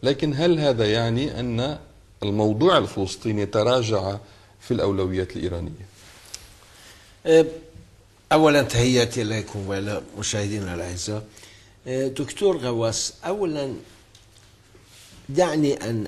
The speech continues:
Speaker 2: أعود إلى الوراء قليلًا إلى مرحلة المصالحة الفلسطينية.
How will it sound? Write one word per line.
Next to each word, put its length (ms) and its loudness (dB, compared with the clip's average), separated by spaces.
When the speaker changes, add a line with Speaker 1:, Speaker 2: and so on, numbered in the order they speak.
Speaker 2:
أعود 340 -2
إلى 240 -2
الوراء 580 -2
قليلًا 640 -2
إلى 480 -2
مرحلة 560 -2
المصالحة 600 -2
الفلسطينية. 720 -8